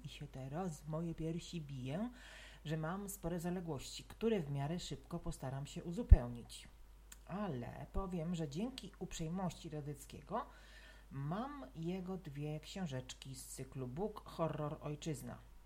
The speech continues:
I dlatego między innymi postanowiłam powiedzieć o tym Radeckim w superlatywach.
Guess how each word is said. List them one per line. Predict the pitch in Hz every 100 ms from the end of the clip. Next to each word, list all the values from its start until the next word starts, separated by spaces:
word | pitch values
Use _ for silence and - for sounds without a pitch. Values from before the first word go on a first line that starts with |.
| - - - - - - - -
I | 262
dlatego | 302 311 240 226
między | 220 185 175
innymi | 170 190 208
postanowiłam | 190 170 175 165 180 165
powiedzieć | 160 165 160 156 -
o | 147 147 - - - - - -
tym | 156
Radeckim | 160 156 165 - 160 165 143
w | -
superlatywach. | 208 160 156 147 - 120 -